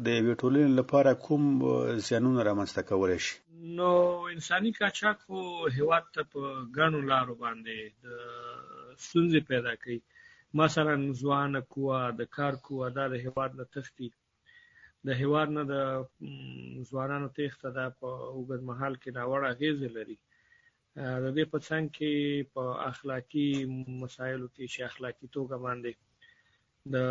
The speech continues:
Speaker 2: دغه نه انسانانو نه استفاده کیږي، نو دلته په ټولنه کې د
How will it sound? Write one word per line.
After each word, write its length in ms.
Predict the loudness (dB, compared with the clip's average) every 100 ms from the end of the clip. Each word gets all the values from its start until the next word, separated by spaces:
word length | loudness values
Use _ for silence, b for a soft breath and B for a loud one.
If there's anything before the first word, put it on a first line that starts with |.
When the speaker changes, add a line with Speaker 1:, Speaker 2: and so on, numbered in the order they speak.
| 0 -2
Speaker 2:
دغه 200 | -2 -2
نه 80 | -2
انسانانو 480 | -2 -4 -2 -2 -2
نه 80 | -4
استفاده 460 | -6 -4 -2 -2
کیږي، 400 | -4 -4 -2 -2 -4
نو 80 | -4 -6 -8 -8 -8
دلته 260 | -6 -6 -6
په 120 | -8 -10
ټولنه 300 | -6 -4 -4 -4
کې 120 | -4 -6 b b b b b -20
د 40 | _